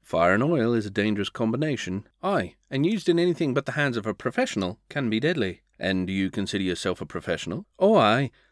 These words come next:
I definitely have the most experience in it. I wore it for the entire third act, remember? I remember you burnt down the city I'd been building for two novels. What?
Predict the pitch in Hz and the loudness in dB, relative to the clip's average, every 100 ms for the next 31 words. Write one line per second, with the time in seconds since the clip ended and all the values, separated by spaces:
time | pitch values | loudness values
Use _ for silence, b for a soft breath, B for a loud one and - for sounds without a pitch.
0 | _ 131 175 - 226 151 127 113 117 113 | _ 2 2 4 2 4 4 4 2 2
1 | 101 - 101 147 156 165 135 92 _ _ | -4 0 2 2 0 0 -2 -4 _ _
2 | 143 156 220 262 196 - 165 147 139 127 | 0 2 4 4 2 2 0 2 2 0
3 | - 160 135 127 143 139 147 180 - 170 | 0 2 2 2 2 2 2 -2 -4 -2
4 | 160 147 95 - _ 117 131 180 139 110 | 2 2 0 -4 _ 4 6 8 8 6
5 | 101 117 113 110 104 95 - - 131 98 | 6 4 4 4 4 4 0 0 0 2
6 | 92 92 95 87 95 92 90 92 - 98 | 2 0 -2 0 0 0 -2 -4 -2 0
7 | 98 104 151 147 - _ _ _ _ - | 0 0 -2 -4 -12 _ _ _ _ -2
8 | 95 - | 0 0